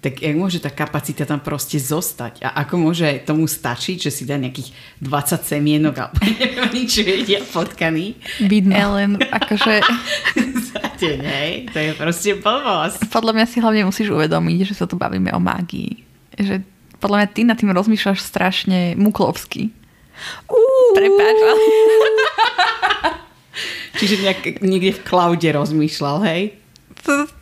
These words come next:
Speaker 3: zase rozmýšľaš muklovsky. <laughs>
Speaker 2: Prosto to tak je,
Speaker 3: Proste
Speaker 2: funguje.
Speaker 3: je to také kúzlo, že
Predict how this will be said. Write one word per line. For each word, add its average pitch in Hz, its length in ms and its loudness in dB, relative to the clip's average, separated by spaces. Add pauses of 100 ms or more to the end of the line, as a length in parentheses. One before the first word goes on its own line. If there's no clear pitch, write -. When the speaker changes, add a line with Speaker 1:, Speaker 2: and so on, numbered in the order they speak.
(220)
Speaker 3:
zase 277 440 0
rozmýšľaš 214 480 0
muklovsky. 277 560 2
<laughs> 359 40 2 (2500)
Speaker 2:
Prosto 247 240 2
to - 80 -4
tak 240 240 0
je, 220 320 2
Speaker 3:
Proste 254 240 4
Speaker 2:
funguje. 233 400 2
Speaker 3:
je 240 80 2
to 247 160 0
také 262 160 0
kúzlo, 269 480 2 (160)
že - 400 -2